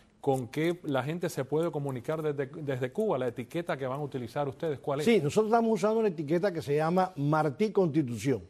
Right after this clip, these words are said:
Speaker 2: Esa es la etiqueta. Cualquier mensaje que pueden mandar, Martí Constitución, nosotros lo vamos a, a utilizar. Y otra cosa, hay cubanos,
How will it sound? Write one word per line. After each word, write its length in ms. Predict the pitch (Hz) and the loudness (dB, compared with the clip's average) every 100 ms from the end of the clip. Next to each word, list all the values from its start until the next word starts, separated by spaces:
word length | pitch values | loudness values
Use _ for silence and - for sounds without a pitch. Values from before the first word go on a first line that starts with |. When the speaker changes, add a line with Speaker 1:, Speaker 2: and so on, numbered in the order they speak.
| _ | _
Speaker 2:
Esa 220 | 160 165 180 | 0 2 4
es 60 | |
la 80 | 156 | 2
etiqueta. 440 | 117 117 110 - - _ _ | 0 -6 -10 -12 -16 _ _
Cualquier 380 | 143 135 170 185 | -2 0 2 4
mensaje 460 | 185 165 190 175 160 | 4 4 4 4 2
que 80 | 135 | -2
pueden 300 | 120 147 160 | -2 0 0
mandar, 340 | 151 143 156 - _ | 2 2 0 -4 _
Martí 440 | 131 135 131 - 160 | 0 2 2 2 0
Constitución, 680 | 160 131 131 139 135 220 226 - _ _ - | 0 -2 0 0 4 4 2 -12 _ _ -6
nosotros 460 | 127 131 143 151 | -2 -2 0 2
lo 120 | 135 127 | 2 2
vamos 360 | 131 143 113 | 2 0 -6
a, 200 | 120 104 - | -10 -14 -8
a 100 | 127 | -8
utilizar. 500 | 113 123 117 185 - - _ - | -4 -4 2 2 0 -10 _ -4
Y 360 | 147 151 180 - _ _ _ _ | 0 0 -2 -10 _ _ _ _
otra 220 | 160 208 220 | -2 0 0
cosa, 320 | 247 - - _ _ - | -2 -4 -10 _ _ -2
hay 160 | 185 208 | 0 0
cubanos, 580 | 208 151 190 202 147 | 0 2 4 2 -2